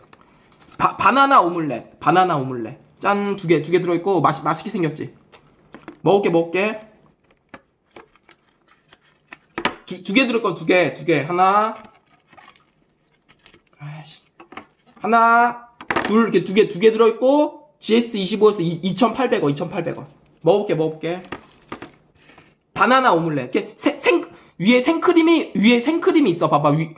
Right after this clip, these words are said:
위에, 위에 하얀색 생크림이 있다. 위 하얀, 하얀색 생크림이 있고, 음. 음. 위 하얀색 생크림이 있고,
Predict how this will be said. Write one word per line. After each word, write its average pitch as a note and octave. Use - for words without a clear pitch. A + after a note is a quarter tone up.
위에, F3+
위에 E3
하얀색 C#4
생크림이 D4
있다. E3
위 E3
하얀, B3+
하얀색 C#4+
생크림이 C4+
있고, E3+
음. D#3+
음. E3+
위 D#3+
하얀색 A#3+
생크림이 C4
있고, A#3+